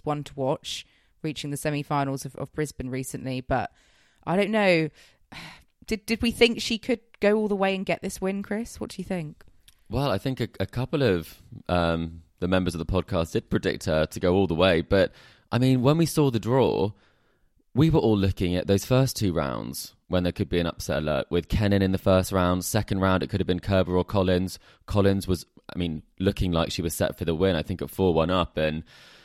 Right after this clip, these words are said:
Speaker 2: um, normally, when you see these sort of players, um, in these tough situations, after that, they get these tricky first few rounds out of the way, and then they just excel and keep kind of going forward, especially when they've been down.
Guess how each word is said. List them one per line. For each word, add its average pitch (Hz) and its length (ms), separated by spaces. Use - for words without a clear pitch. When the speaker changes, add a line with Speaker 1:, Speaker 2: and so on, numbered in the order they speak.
Speaker 2:
um, 87 380
normally, 98 800
when 92 160
you 87 80
see 101 180
these 87 200
sort 95 140
of 85 80
players, 82 640
um, 85 260
in 92 120
these 87 140
tough 98 220
situations, 82 800
after 101 360
that, 65 420
they 92 100
get 82 180
these 95 120
tricky - 260
first 92 380
few 90 220
rounds 87 340
out 85 140
of 78 80
the 85 40
way, 80 300
and 87 160
then 92 120
they 92 100
just 85 180
excel 78 560
and 78 160
keep - 260
kind 87 160
of 85 60
going 85 240
forward, 80 400
especially 107 420
when 85 200
they've 80 180
been 82 160
down. 92 500